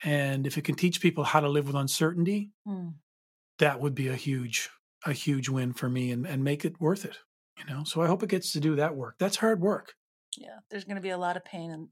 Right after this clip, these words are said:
Speaker 2: pain coming up, I think, from, for a lot of
Speaker 1: This
Speaker 2: people.
Speaker 1: book has got a lot of good work to do,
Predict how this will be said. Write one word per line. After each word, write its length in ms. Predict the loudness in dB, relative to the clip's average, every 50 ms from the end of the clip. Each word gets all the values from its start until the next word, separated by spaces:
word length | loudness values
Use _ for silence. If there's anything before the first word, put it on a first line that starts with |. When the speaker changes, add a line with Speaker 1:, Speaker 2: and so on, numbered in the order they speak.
| _ _ _ _ _ -12
Speaker 2:
pain 180 | -10 -10 -10
coming 280 | -10 -10 -12 -14 -14 -14
up, 120 | -18 -20 _ -20
I 60 | -20
think, 320 | _ _ _ _ -20 -20 _
from, 160 | -16 -16 -16
for 160 | -16 -16 -16 -14
a 60 | -12
lot 100 | -10 -6
of 40 | -2
Speaker 1:
This 160 | 0 0 0
Speaker 2:
people. 160 | 0 2 2 2
Speaker 1:
book 100 | 4 4
has 120 | 0 2
got 180 | 4 4 4 6
a 40 |
lot 200 | 4 4 4 2
of 100 | 0 -2 2
good 220 | 2 2 2 4
work 240 | 2 0 0 -2 -2
to 80 | -8 -6
do, 320 | -2 -2 -2 -2 -4 -8